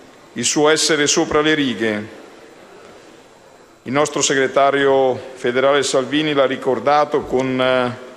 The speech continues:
"Buon viaggio ad una persona leale, coraggiosa, concreta, onesta e generosa,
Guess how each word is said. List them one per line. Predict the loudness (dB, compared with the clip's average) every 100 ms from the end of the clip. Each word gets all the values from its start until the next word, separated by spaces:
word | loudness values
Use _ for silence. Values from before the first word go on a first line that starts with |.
| -20 -20 -20 -20 -16
"Buon | -2 0 0
viaggio | 2 2 2 2 2
ad | 2
una | 0
persona | 0 0 0 0 0 2
leale, | 2 4 4 2 0 -2
coraggiosa, | 0 0 0 0 0 0 -4 -2
concreta, | -2 -2 0 0 0 0 -2 -2
onesta | -2 0 0 -2 0 0
e |
generosa, | 0 0 2 0 -2 -4 -6 -6